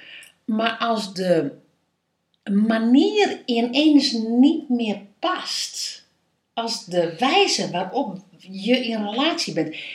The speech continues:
ineens niet meer past, als het jasje ineens te klein, te groot, te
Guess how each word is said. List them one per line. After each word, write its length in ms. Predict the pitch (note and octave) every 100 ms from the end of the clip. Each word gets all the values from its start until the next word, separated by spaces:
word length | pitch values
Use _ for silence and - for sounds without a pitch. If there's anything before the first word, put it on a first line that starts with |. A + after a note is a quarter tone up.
| - _
ineens 760 | B3 A#3 A3+ D4+ E4+ G4+ - B3
niet 260 | C4+ C4+
meer 200 | A3+ G#3
past, 320 | - A#3+ -
als 140 | - -
het 240 | E3 - F3
jasje 600 | C#4 E4 - - E3 -
ineens 720 | G#3 G3 C4 C#4 C#4 - -
te 160 | G3+ - _ _ _
klein, 680 | B3 C4+ C#4 F#3+ C#3+ C3+ C#3
te 120 | F#3
groot, 880 | - - G3 A3+ A#3+ D#3+ C#3+ - -
te 360 | - E3+ E3+